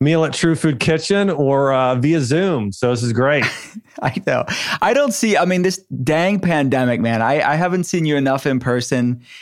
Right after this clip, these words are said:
Speaker 2: It's messed up our meetup flow.
Speaker 1: Well, yeah, I mean, we, we used to always sort of be speaking at a lot of the same in-person, the conferences, right? So
Speaker 2: Yeah.
Speaker 1: we would, you know, grab lunch or dinner and, and, and get to hang. But it's been a couple years since we've really
Speaker 2: It has
Speaker 1: I know
Speaker 2: been.
Speaker 1: there's a few years we obviously did that, did that o-,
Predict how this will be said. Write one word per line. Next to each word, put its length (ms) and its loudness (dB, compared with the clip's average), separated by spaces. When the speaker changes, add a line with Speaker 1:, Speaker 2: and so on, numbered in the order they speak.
Speaker 2:
It's 200 -6
messed 380 0
up 180 2
our 380 0
meetup 440 0
flow. 480 0
Speaker 1:
Well, 200 2
yeah, 160 2
I 40 4
mean, 100 2
we, 140 2
we 140 2
used 220 2
to 40 2
always 240 2
sort 140 2
of 60 -2
be 100 0
speaking 380 0
at 80 2
a 40 4
lot 200 2
of 40 0
the 60 0
same 300 0
in-person, 520 -2
the 100 0
conferences, 680 0
right? 340 2
So 260 2
Speaker 2:
Yeah. 200 2
Speaker 1:
we 60 2
would, 180 -2
you 100 2
know, 180 2
grab 300 0
lunch 400 0
or 60 0
dinner 500 0
and, 180 0
and, 220 0
and 140 0
get 160 0
to 140 0
hang. 340 2
But 100 2
it's 140 -2
been 160 2
a 60 0
couple 260 0
years 320 0
since 160 -2
we've 160 0
really 480 2
Speaker 2:
It 100 0
has 400 0
Speaker 1:
I 40 2
know 100 2
Speaker 2:
been. 80 2
Speaker 1:
there's 160 2
a 80 2
few 180 0
years 260 2
we 60 2
obviously 320 0
did 180 2
that, 320 0
did 140 0
that 140 2
o-, 20 2